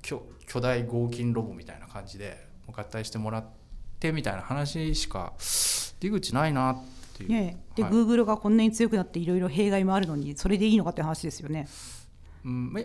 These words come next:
Speaker 1: あ、まあ、そこはちょっと切り分けても、
Speaker 2: うん。
Speaker 1: まあ、仮に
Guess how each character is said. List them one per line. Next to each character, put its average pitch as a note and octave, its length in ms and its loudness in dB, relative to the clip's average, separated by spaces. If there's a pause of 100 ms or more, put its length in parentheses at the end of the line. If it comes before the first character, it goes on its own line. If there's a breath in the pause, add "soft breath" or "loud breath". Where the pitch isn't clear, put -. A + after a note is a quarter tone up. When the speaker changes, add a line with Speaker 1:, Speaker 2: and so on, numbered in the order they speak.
Speaker 1:
あ、 - 20 -12
ま C#4 200 -4
あ、 - 20 -12
そ - 120 -12
こ - 120 -6
は C4 180 0
ち B3 100 -2
ょ - 20 -2
っ - 20 -4
と A#2 140 -6
切 - 160 -8
り A#2+ 80 -2
分 A#2+ 180 -2
け A2 60 -10
て - 100 -16
も、 C3 160 0
Speaker 2:
う F#3 40 4
ん。 D3+ 180 -2
Speaker 1:
ま E3+ 100 0
あ、 - 160 -4
仮 E3 220 -4
に F3 280 -6